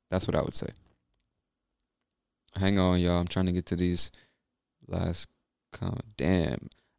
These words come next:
Okay, I don't think I'm gonna be able to get to all these comments 'cause I should have been gone, like, twenty minutes ago. So I'm gonna try to read a few more. Get your <laughs> comments and questions in now 'cause I'm about to go. Uh, how do you speak normally?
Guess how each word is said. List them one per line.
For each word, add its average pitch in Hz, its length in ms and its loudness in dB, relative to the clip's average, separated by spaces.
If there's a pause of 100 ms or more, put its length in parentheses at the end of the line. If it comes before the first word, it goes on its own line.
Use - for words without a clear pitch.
Okay, 101 220 6
I 80 120 10
don't 127 160 8
think 117 160 6
I'm 110 60 10
gonna 107 120 6
be 98 180 8
able 101 180 8
to 101 160 2
get 95 160 4
to - 100 2
all 90 140 6
these 95 140 2
comments 98 560 4
'cause - 360 -2
I - 80 4
should 98 280 4
have 87 120 -2
been 90 220 0
gone, 90 220 4
like, 82 140 2
twenty 90 220 0
minutes 87 300 -2
ago. 69 240 0 (260)
So - 80 -4
I'm 98 60 2
gonna 87 80 2
try 110 180 10
to 110 80 12
read 107 160 10
a 101 60 6
few 107 200 4
more. 92 360 8 (840)
Get 113 200 4
your - 80 4
<laughs> - 100 10
comments 120 340 12
and 110 80 6
questions 104 440 8
in 98 200 6
now 90 240 6
'cause - 140 -4
I'm 87 80 0
about 76 160 0
to 78 60 -4
go. 55 160 0 (1500)
Uh, 50 1040 -8 (340)
how 92 200 6
do 98 80 6
you 98 160 6
speak - 520 2 (300)
normally? 87 680 2